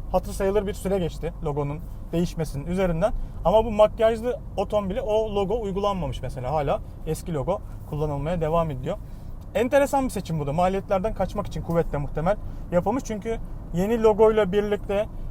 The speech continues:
bütün, e, logo yerleştirilecek yuvaların da değiştirilmesi gerekiyor. Yani mesela burun tasarımının değiştirilmesi lazım. Arkadaki yuvanın değiştirilmesi lazım. Bu maliyete girmemişler basit bir şekilde. Şu anda Dacia'nın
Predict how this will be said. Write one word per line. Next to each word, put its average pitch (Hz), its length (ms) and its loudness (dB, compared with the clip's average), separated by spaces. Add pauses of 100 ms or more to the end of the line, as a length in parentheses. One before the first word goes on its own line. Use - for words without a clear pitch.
(120)
bütün, 233 460 -2
e, 180 440 2 (340)
logo 202 440 4 (180)
yerleştirilecek 180 720 0
yuvaların 175 380 4
da 190 80 -6
değiştirilmesi 156 640 -4
gerekiyor. 127 340 -4
Yani 135 200 -4
mesela 143 340 -4 (340)
burun 165 200 2
tasarımının 143 460 -4
değiştirilmesi 139 580 -4
lazım. 123 240 -2
Arkadaki 135 480 -4 (240)
yuvanın 147 300 0
değiştirilmesi 127 580 -4
lazım. 131 220 -4 (760)
Bu 269 200 4
maliyete 220 380 6
girmemişler 190 540 0
basit 175 240 0
bir - 60 -8
şekilde. 165 380 -4
Şu 202 140 -2
anda 185 260 0 (100)
Dacia'nın 196 440 2